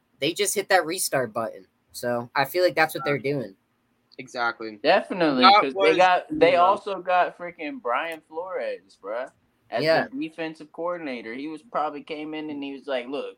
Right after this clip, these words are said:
Speaker 3: <laughs> y'all gotta give me something. We gonna have to restart this defense."
Speaker 1: Yeah.
Speaker 3: Something.
Speaker 2: Dead ass. Yo, Eddie,
Speaker 3: You're
Speaker 2: your
Speaker 3: mu-,
Speaker 2: mic
Speaker 3: you're
Speaker 2: is, uh,
Speaker 3: muted.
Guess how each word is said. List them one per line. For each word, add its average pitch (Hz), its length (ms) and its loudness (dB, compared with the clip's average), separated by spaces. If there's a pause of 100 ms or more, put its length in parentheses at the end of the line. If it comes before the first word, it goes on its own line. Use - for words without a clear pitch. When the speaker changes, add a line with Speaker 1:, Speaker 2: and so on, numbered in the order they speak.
Speaker 3:
<laughs> 156 160 -16
y'all 165 500 0
gotta 127 240 -8
give 147 280 -6
me 143 160 -8
something. 147 520 -8
We 143 120 -8
gonna 143 220 -4
have 123 180 -10
to 110 180 -20 (460)
restart 143 720 -4
this 147 200 -8
defense." 139 760 -10 (320)
Speaker 1:
Yeah. 113 300 -2
Speaker 3:
Something. 143 180 2
Speaker 2:
Dead 151 100 4
ass. 151 300 6 (960)
Yo, 175 220 4
Eddie, 190 260 4
Speaker 3:
You're 156 120 2
Speaker 2:
your 165 160 4
Speaker 3:
mu-, 165 120 4
Speaker 2:
mic 180 160 6
Speaker 3:
you're 208 160 6
Speaker 2:
is, 170 120 -4
uh, 165 200 6 (100)
Speaker 3:
muted. 117 200 -6